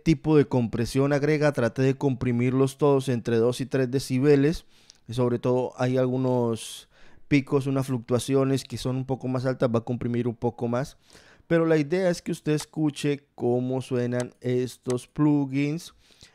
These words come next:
eh, y qué tan buena es la calidad entre cada empresa. Ya eso es objetivo de cada persona, cómo lo quiere ver,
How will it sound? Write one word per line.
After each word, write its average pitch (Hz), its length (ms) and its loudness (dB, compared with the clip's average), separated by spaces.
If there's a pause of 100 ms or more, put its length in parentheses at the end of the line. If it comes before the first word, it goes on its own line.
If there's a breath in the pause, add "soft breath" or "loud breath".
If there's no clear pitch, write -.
eh, 120 640 2 (300)
y 127 160 0
qué 147 340 0 (140)
tan 156 240 2
buena 151 240 0
es 147 60 0
la 147 160 -2
calidad 123 400 2
entre 120 260 -6
cada 117 280 0
empresa. 117 480 -2
Ya 104 260 0
eso 117 180 -2
es - 220 -6
objetivo 160 800 -4 (340 soft breath)
de 127 160 -2
cada 131 380 4
persona, 156 760 0
cómo 127 320 -2
lo 120 160 -4
quiere 131 320 0
ver, 165 340 0